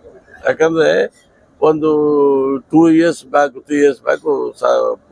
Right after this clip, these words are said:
ಪಾರ್ಟಿ ಅಧ್ಯಕ್ಷ ಆದ್ಮೇಲೆ ಒಂದು ಟೂ ತ್ರೀ ಪರ್ಸೆಂಟ್ ಇರ್ಬೋದು ಅಷ್ಟೇ ಬಿಟ್ರೆ ಅದೇ ಕಾರಣ ಇಲ್ಲ. ಯಾಕಂದ್ರೆ ಆರೋಗ್ಯ ದೃಷ್ಟಿ ಸುಮಾರು ಹತ್ತು ವರ್ಷಕ್ಕೆ ಮುಂಚೆನೆ ಏನೋ ಸ್ಟ್ರೆಂತ್ ಆಗಿತ್ತಂತೆ. ಪುಣ್ಯಾತ್ಮ ಸ್ವಲ್ಪ ಅದನ್ನ ಮೇಂಟೈನ್ ಮಾಡ್ಕೊಂಡು ಹೋಗ್ಬೇಕಾಗಿತ್ತು. ಯಾಕಂದ್ರೆ ನನಗಿಂತ ಎರಡು ವರ್ಷ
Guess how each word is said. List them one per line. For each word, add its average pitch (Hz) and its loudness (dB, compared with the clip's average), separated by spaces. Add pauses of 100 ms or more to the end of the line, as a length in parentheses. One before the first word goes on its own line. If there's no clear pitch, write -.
(120)
ಪಾರ್ಟಿ 139 -2
ಅಧ್ಯಕ್ಷ 127 -4
ಆದ್ಮೇಲೆ - -4 (320)
ಒಂದು 170 0
ಟೂ 196 0
ತ್ರೀ 208 -2
ಪರ್ಸೆಂಟ್ 190 -2
ಇರ್ಬೋದು 170 -2
ಅಷ್ಟೇ 131 -4
ಬಿಟ್ರೆ 139 -4 (320)
ಅದೇ 180 2
ಕಾರಣ 175 -2 (300)
ಇಲ್ಲ. 120 -12 (400)
ಯಾಕಂದ್ರೆ - -2
ಆರೋಗ್ಯ 156 0
ದೃಷ್ಟಿ 151 -4
ಸುಮಾರು 139 0
ಹತ್ತು - -4
ವರ್ಷಕ್ಕೆ 135 -6
ಮುಂಚೆನೆ 135 -4 (720)
ಏನೋ 127 2
ಸ್ಟ್ರೆಂತ್ 131 -4
ಆಗಿತ್ತಂತೆ. - -6 (680)
ಪುಣ್ಯಾತ್ಮ 139 0
ಸ್ವಲ್ಪ 147 -2
ಅದನ್ನ 135 -4
ಮೇಂಟೈನ್ 143 -4
ಮಾಡ್ಕೊಂಡು 127 -4
ಹೋಗ್ಬೇಕಾಗಿತ್ತು. - -10
ಯಾಕಂದ್ರೆ 131 -4
ನನಗಿಂತ 135 -2
ಎರಡು 131 0
ವರ್ಷ 135 -10